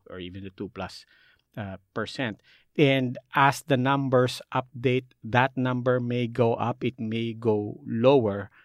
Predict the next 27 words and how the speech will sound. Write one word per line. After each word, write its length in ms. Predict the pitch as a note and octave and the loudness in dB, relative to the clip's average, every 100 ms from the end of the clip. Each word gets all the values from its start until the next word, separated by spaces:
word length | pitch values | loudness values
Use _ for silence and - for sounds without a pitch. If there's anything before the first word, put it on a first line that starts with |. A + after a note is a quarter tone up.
| _ _ _ - | _ _ _ 0
But 180 | E3 G3+ | 0 2
let's 160 | - | -4
peg 280 | - F#3+ E3+ | 6 8 8
it 100 | D#3 | 4
at 100 | B2+ _ | 0 _
two 100 | D3+ | 4
or 160 | G2 B2+ | 4 4
even 240 | G3+ G#3+ | 0 0
at 160 | F#3 D3 | 0 -2
one 440 | A2+ A#2 A#2+ G#2+ - | 2 4 4 -2 -4
percent. 560 | G#2 F2+ - F#2+ D#2+ _ _ _ _ _ _ | -4 -2 -4 -4 -4 _ _ _ _ _ _
Compared 540 | C#3+ C3 D#3+ E3+ D#3 | 2 8 8 8 6
to 80 | C#3 | -2
sars 480 | - D3+ C#3+ C#3+ - | 0 6 6 4 0
and 320 | A2+ G#2+ G2+ - A#2+ | -2 -2 -6 -8 0
mers, 680 | B2 C3 B2 - - - _ _ - | 4 6 4 0 -10 -14 _ _ 4
obviously 420 | C3 C#3 C3 C3+ | 6 6 4 2
that's 220 | B2 - B2 | 0 -2 -2
much, 400 | A#2+ C3 - A#2+ | 0 0 0 -4
much 260 | A2 - | -4 -6
better. 560 | G2+ G2 F2+ - F2 D#3 _ _ _ _ | -4 -2 -4 -6 -10 -10 _ _ _ _
But 200 | F#3+ F3 | 0 2
from 240 | G3 F#3+ | 0 0
a 140 | F3 E3 - | 0 -2 2
public 400 | F#3+ G3 F3+ - | 4 4 0 -2
health 480 | C#3 C3 B2+ - _ _ _ _ _ | 0 2 0 -8 _ _ _ _ _
expert, 640 | D3 - - - C3+ B2 | 0 0 -8 -2 2 2